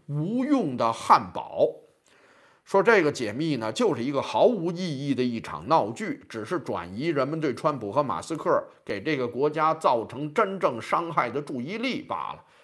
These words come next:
一个转移焦点的一个噱头，这个没有什么东西。另外说到呢，这个报道，这还是个系列报道，美国正式向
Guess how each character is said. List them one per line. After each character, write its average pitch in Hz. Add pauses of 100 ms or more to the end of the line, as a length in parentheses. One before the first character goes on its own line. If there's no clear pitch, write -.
一 127
个 139
转 82
移 135
焦 175
点 -
的 64
一 104
个 170
噱 -
头， - (180)
这 -
个 - (140)
没 80
有 -
什 -
么 -
东 82
西。 - (1400)
另 202
外 202
说 202
到 185
呢， 151
这 147
个 147
报 147
道， 113
这 160
还 156
是 214
个 180
系 202
列 104
报 95
道， - (1800)
美 147
国 147
正 180
式 143
向 120